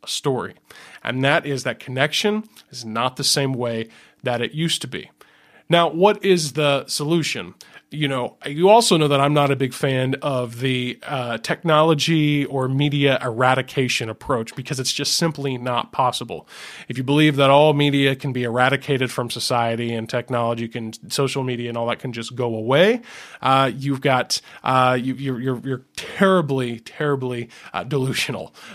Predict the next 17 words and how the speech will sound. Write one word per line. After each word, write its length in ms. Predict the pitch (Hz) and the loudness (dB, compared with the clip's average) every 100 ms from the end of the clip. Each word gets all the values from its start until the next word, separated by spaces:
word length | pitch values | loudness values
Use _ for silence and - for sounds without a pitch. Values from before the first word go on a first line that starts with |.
| - | -12
Uh, 80 | |
that's 320 | 87 135 135 156 | -4 -2 0 0
not 400 | 147 151 - 143 | 2 2 0 -2
going 220 | 135 120 | -2 -2
to 100 | 117 | -2
happen. 420 | 123 123 104 90 - - | 0 0 -2 -12 -16 -6
What 100 | 135 | -2
has 240 | 143 247 226 | 2 2 2
to 80 | |
happen, 380 | 139 160 151 120 | 2 2 0 -4
though, 240 | 110 92 - - - - | -4 -6 -8 -16 -20 -6
is 240 | - 139 | -2 0
that 180 | 131 131 | 2 0
more 180 | 170 139 | 2 0
people 500 | 139 160 147 131 - | 0 0 0 0 0
like 220 | 131 131 | 0 0
yourself, 640 | 98 - - 202 127 - | -2 -4 4 4 4 0